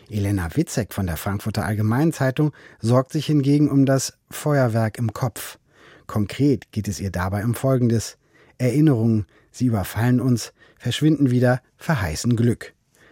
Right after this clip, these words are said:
Aber natürlich auch das Gegenteil und zum Jahreswechsel fühlt sich Witzek ihnen besonders ausgeliefert.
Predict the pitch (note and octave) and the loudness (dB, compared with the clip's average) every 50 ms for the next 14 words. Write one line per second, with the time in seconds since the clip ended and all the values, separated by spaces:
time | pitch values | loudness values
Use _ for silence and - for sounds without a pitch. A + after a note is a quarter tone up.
0 | _ - _ - C3 B2+ C3 C3 B2+ A#2+ - - - F3+ D#3 A2+ - - G2+ G#2 | _ -14 _ -4 0 2 2 2 2 0 -2 0 0 2 2 0 -2 -4 -6 -6
1 | - G#2+ - - - C3+ C#3+ C#3 A#2+ - A#2 A2+ B2 C#3 - - - - - - | -4 -6 -6 0 2 4 6 6 4 4 2 2 2 0 -2 -6 -14 -20 -20 -12
2 | _ - A2 - - G2+ F#2 E2+ E2 D#2+ A#2 D#3+ E3+ C3 - E2+ F#2 G#2 - - | _ -6 -6 -4 -2 -4 -2 -2 -2 -2 -2 -2 -2 -4 -4 -4 -6 -6 -4 -2
3 | - C3 A#2+ - _ _ _ - B2 A#2+ G#2 - F#2+ - - B2+ A#2+ - - C3 | -2 -2 -2 -4 _ _ _ 0 0 0 0 0 -6 -6 -6 -8 -6 -2 -2 -2
4 | A#2 - - C#3 C3+ C#3 C#3 D#3 D#3 C3 G#2+ G2+ F2+ F2+ G2+ B2 - - - - | -2 0 0 2 2 2 2 2 0 0 0 -2 -2 0 -2 -2 -4 -4 -8 -8
5 | - F2 - - F2 D#2 E2+ E2+ - - - - - - | -8 -8 -6 -8 -8 -6 -6 -8 -10 -10 -12 -14 -16 -20